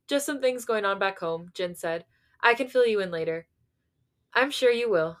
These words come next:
Hosuk smirked, and Yoongi wasn't sure they were talking about information <laughs> exchange anymore.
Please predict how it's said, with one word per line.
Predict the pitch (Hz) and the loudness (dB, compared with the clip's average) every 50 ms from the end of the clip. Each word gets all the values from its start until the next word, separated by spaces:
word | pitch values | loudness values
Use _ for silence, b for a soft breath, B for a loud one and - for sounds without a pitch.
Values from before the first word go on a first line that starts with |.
| _ - | _ -8
Hosuk | 196 190 - 196 180 185 | -6 -4 -4 -4 -6 -6
smirked, | - - - 170 175 190 - - | -8 -10 -6 -6 -6 -6 -4 -6
and | 202 185 185 | -6 -6 -4
Yoongi | 196 196 196 220 233 214 | -4 -4 -2 -2 -2 2
wasn't | 196 196 196 233 233 226 | 2 2 2 0 -4 -8
sure | - - 185 180 | -6 -2 -2 0
they | 180 180 175 | 0 2 0
were | 170 170 | 0 0
talking | 170 - 190 190 185 220 208 | -2 -2 -2 -2 -2 -2 -4
about | 190 180 170 - | 0 0 2 2
information | 190 202 202 247 247 214 202 214 208 214 220 214 | 2 2 4 4 6 6 6 6 6 6 6 6
<laughs> | |
exchange | 214 220 - 190 - - 269 277 240 226 202 180 | 6 6 6 4 6 6 8 8 8 6 6 6
anymore. | 233 208 196 202 226 - - - - - | 6 6 6 6 2 2 2 2 0 -2